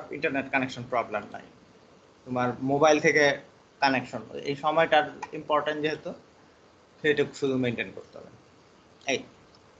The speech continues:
so, এই, এই গত ক্লাস পর্যন্ত যে ডায়াগ্রামগুলো আছে সেটা পর্যন্ত তোমাদের হচ্ছে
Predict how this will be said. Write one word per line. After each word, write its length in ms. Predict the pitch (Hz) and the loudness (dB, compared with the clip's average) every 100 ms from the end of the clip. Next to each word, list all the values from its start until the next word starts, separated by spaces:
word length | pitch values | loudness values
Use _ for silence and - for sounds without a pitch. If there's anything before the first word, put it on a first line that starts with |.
| _ _ - _ _ - | _ _ -20 _ _ 0
so, 260 | 165 165 | 6 6
এই, 220 | 170 202 | 6 6
এই 460 | 214 208 208 196 196 170 | 6 8 8 8 6 2
গত 260 | 160 175 180 | 4 4 4
ক্লাস 300 | 208 202 190 | 6 6 6
পর্যন্ত 360 | 214 208 220 226 | 2 2 2 2
যে 260 | 202 214 | 4 6
ডায়াগ্রামগুলো 600 | 202 196 190 196 196 202 | 6 6 4 2 2 4
আছে 340 | 202 190 254 - | 4 4 -2 -2
সেটা 280 | 233 175 | 0 0
পর্যন্ত 380 | 165 160 156 156 | 0 -2 -6 -8
তোমাদের 520 | 147 147 139 120 120 | -8 -4 -2 0 -2
হচ্ছে 400 | 120 123 - 185 | -2 -6 -6 -4